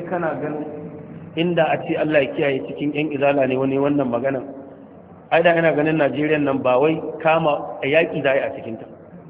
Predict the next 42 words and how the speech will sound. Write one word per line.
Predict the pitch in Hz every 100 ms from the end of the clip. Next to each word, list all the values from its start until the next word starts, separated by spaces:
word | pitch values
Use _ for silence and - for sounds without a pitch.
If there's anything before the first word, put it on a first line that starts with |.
| - - -
Ka | 190 254
ce | 208
ka | 208 208
gani | 208 208
dama | 214 185
mun | 170 170
faɗa | 185 160
muku | 160 156
mun | 147 160
ce | 151
makiya | 143 143 143 139
annabi | 120 120 117 120
ne, | 120 - - - - -
ba | 131
ku | 147
yarda | 123 147
ba. | 151 - - - - - - - - -
To | 135
billahi | 131 139 151 165 165
allazi, | 147 117 - - - - -
tunda | 147 165 165
suka | 165 143
ce | 156 127 - - - - -
sai | 143 151
an | 143
ta, | 156 151 - 147
amma | 143 190 202 -
haka | - 180 196 175 135 - 127
da, | 127 123
da | 139
matsalar | 151 147 175 165
ta | 151
faru | 135 127 123
kowa | 165 170
ya |
kokari | 165 131 139 143
kawai | 170 139
ya | 139 139
ce | 131 - - - - - - -
su | 139
wannan | 151 151
yaron | 143 143